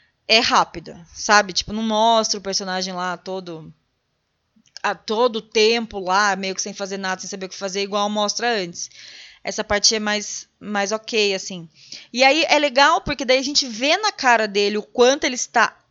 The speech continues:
acabado, destruído, sabe? Tipo, e, e ele tá com a barba por fazer, mas não só isso. Ele tá com, com o rosto, com o semblante dele de tipo, "Eu estou acabado. Acabado.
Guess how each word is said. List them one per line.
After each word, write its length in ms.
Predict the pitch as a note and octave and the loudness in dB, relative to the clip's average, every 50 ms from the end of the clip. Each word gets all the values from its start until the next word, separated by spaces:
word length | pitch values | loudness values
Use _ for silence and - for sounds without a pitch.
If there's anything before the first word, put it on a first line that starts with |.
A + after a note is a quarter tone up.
| _ _ | _ _
acabado, 680 | A3 B3 C4 D4 - - E4 C#4+ A3+ A3+ A3+ A#3+ A3+ A#3 | 6 6 8 6 6 2 0 2 4 4 4 4 2 0
destruído, 600 | A3 - - - B3+ C4+ C4 A#3+ A3 G3 E3+ E3+ | -4 -4 -4 -4 -6 -4 -4 -4 -4 -6 -6 -6
sabe? 360 | - - G#3+ G#3 G3 F3+ F3 | -2 0 2 2 2 2 0
Tipo, 380 | E3+ - G3+ F#3 - - C#3+ - | -4 -4 -4 -4 -6 -10 -10 -8
e, 320 | - E3 - - - - C#3 | -8 -8 -8 -8 -8 -6 -4
e 40 | F3+ | -2
ele 140 | A3+ A3 | -2 0
tá 160 | A3+ A#3+ A#3+ A#3+ | 0 0 0 0
com 100 | - B3 | 0 -2
a 60 | G#3 | 0
barba 360 | F#3+ G#3+ A3 A#3+ B3+ A#3 A3 | 4 6 6 6 4 2 -2
por 140 | - B3+ B3+ | -6 -8 -8
fazer, 320 | - - A3 A3 A3+ A#3 | -6 -6 -4 -2 -2 -2
mas 160 | A3+ A#3 B3+ | -2 -2 -4
não 80 | D4 F#4+ | -4 -4
só 220 | G4+ - A4+ F4+ | -2 -2 0 0
isso. 340 | C#4+ B3+ C4 C4+ - - G3+ - - - - - - - - | 0 -2 -2 -4 -4 -6 -8 -12 -16 -20 -20 -20 -20 -14 -8
Ele 100 | A3+ A#3 | -8 -8
tá 200 | - - D4 D4+ | -2 0 0 0
com, 200 | D4 - C#4+ B3+ | 0 -4 -10 -12
com 180 | - - C#4+ C#4 | -8 -6 -4 -4
o 40 | B3 | 0
rosto, 560 | G3+ A#3+ A#3+ B3 E4 E4+ - - C4 A3 G3+ | 2 4 4 4 4 0 -2 -6 -8 -8 -8
com 140 | - - A#3+ | -10 -10 -10
o 20 | |
semblante 720 | - - C4 B3 B3 B3 G#3+ A#3 B3 B3+ F4+ - - A#3 | -4 -2 -2 -2 -2 -2 -2 0 0 0 0 0 0 2
dele 260 | G#3+ A#3 A#3+ A#3+ A#3+ | 2 2 2 2 -2
de 180 | G3+ F#3+ G#3+ A3 | -6 -8 -6 -4
tipo, 380 | - - B3 - A#3 A3+ G3+ - | -2 -4 -4 -4 -6 -8 -8 -6
"Eu 160 | - A3 A#3+ | -4 -4 -4
estou 280 | C4 - - - A3+ A3+ | -6 -6 -2 0 2 2
acabado. 640 | A#3 - C#4 A#3 G#3+ G3+ F3 E3+ E3+ E3 E3 E3+ E3 - _ _ _ _ | 2 0 -2 0 2 2 0 0 -2 -6 -10 -16 -18 -20 _ _ _ _
Acabado. 760 | F#3+ G#3+ - E4 D#4 G3+ F3+ F#3 F3 E3+ E3 - E3+ F3 F3 | -2 -2 -2 -6 -8 -4 -2 -2 -2 -4 -6 -12 -18 -20 -20